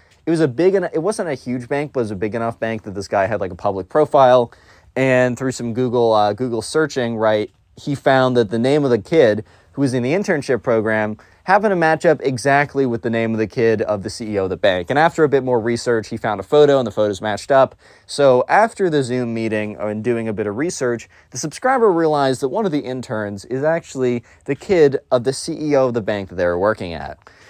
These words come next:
So anyways, on the first day, sure enough, this kid,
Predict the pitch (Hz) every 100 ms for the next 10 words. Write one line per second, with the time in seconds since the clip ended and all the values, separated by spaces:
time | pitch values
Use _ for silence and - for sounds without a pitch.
0 | - - 220 226 190 156 185 196 247 262
1 | - 131 110 113 123 - - 214 226 175
2 | 147 147 135 143 156 - 127 123